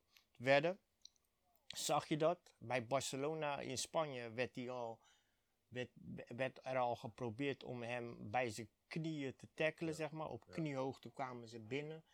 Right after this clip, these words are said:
Speaker 1: Maar wat je bij deze, bij, bij, bij hem zag, was dat hij altijd alles in balans deed.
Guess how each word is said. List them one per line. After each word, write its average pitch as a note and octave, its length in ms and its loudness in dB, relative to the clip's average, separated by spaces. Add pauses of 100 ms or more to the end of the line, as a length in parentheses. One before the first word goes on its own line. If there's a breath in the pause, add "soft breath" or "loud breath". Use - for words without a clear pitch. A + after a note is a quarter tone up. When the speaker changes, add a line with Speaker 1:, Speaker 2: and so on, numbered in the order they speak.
(460 soft breath)
Speaker 1:
Maar A2+ 240 -2
wat A#2+ 180 -2
je B2 100 -4
bij A2 240 -4
deze, C#3+ 400 -2 (420)
bij, - 200 -12
bij, - 260 -16
bij A#2+ 220 -4
hem C#3 240 -4
zag, C#3 200 -4
was C3 220 -8
dat B2 180 -8
hij - 200 -12
altijd D3+ 560 -4
alles B2+ 380 -2
in B2 200 -6
balans A#2 460 -2
deed. G2 260 -6